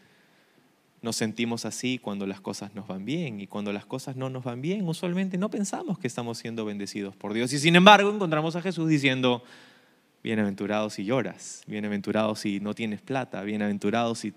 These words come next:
sientes hambre y no tienes que comer". ¿Ah? Qué extraño mensaje. Qué extraño mensaje. Pues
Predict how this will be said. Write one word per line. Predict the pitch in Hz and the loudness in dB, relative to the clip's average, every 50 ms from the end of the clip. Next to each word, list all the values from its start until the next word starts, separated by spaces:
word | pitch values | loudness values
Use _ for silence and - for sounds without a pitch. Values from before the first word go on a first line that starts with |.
| - _ | -12 _
sientes | - - - 123 113 110 - 104 - - | -10 -6 -4 -4 -4 -4 -4 -6 -4 -4
hambre | 123 123 120 117 107 | -4 -2 0 0 0
y | |
no | 104 107 98 | 0 -2 -4
tienes | - 107 104 - | -4 -6 -6 -6
que | - 92 | -8 -8
comer". | - 98 104 127 127 107 92 - - - - - - - - - - - | -6 -2 0 2 0 0 -2 -4 -14 -20 -20 -20 -20 -20 -20 -18 -12 -8
¿Ah? | 110 113 135 196 392 453 - - - _ _ _ _ _ _ _ _ _ _ _ _ _ _ _ _ _ _ _ _ _ _ _ _ _ _ _ _ _ _ _ _ _ _ - - - _ - | -4 -2 -2 -2 -2 -4 -10 -18 -20 _ _ _ _ _ _ _ _ _ _ _ _ _ _ _ _ _ _ _ _ _ _ _ _ _ _ _ _ _ _ _ _ _ _ -20 -20 -20 _ -6
Qué | - 160 | -6 -6
extraño | 180 - - - - - - 151 170 175 165 165 170 | -4 -4 -6 -6 2 4 6 6 8 8 6 6 6
mensaje. | 160 131 120 120 117 - - - 233 285 247 - 143 - 104 92 92 - - - _ _ _ _ _ _ _ _ _ _ _ - - - - _ _ _ _ _ _ _ _ _ _ - | 4 2 0 -2 -2 -4 -2 0 2 2 0 0 -2 -4 -4 -6 -6 -10 -18 -20 _ _ _ _ _ _ _ _ _ _ _ -20 -20 -20 -20 _ _ _ _ _ _ _ _ _ _ 0
Qué | - 180 185 190 190 185 180 175 - - - | 4 6 6 6 6 4 2 0 -2 -6 -8
extraño | - 131 - - - - - - - - 147 139 - 131 120 117 113 110 104 - - - - - - - - _ _ _ _ - | -6 -4 -2 -2 -4 -4 -4 -4 0 0 0 2 0 0 -2 -2 -2 -4 -6 -10 -18 -20 -20 -20 -20 -20 -20 _ _ _ _ -14
mensaje. | 110 107 104 - - - 120 117 117 - - - 98 104 - _ _ _ _ _ _ _ _ _ _ _ _ _ _ _ _ _ - | -12 -10 -10 -6 -2 0 0 0 0 -4 -10 -14 -14 -14 -16 _ _ _ _ _ _ _ _ _ _ _ _ _ _ _ _ _ -4
Pues | - 127 120 120 - - - - | -2 0 0 0 -2 -6 -12 -14